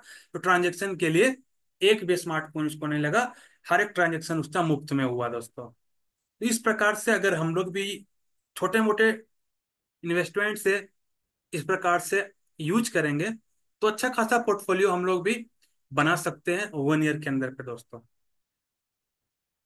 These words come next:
तो उम्मीद करता हूँ आपको समझ में आया होगा यहाँ पे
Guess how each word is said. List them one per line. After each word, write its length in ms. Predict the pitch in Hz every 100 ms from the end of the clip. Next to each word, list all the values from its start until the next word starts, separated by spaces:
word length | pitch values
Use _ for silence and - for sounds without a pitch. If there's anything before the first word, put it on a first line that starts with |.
| _ _ _ _ _ _ _ _ _ _ _ _ _ _ _ _
तो 60 | 160
उम्मीद 240 | 170 208
करता 240 | 202 185 196
हूँ 80 | 180
आपको 200 | - 196
समझ 280 | 165 165 175
में 120 | 165
आया 140 | 170
होगा 200 | 170 170
यहाँ 320 | 160 151 147
पे 80 | 151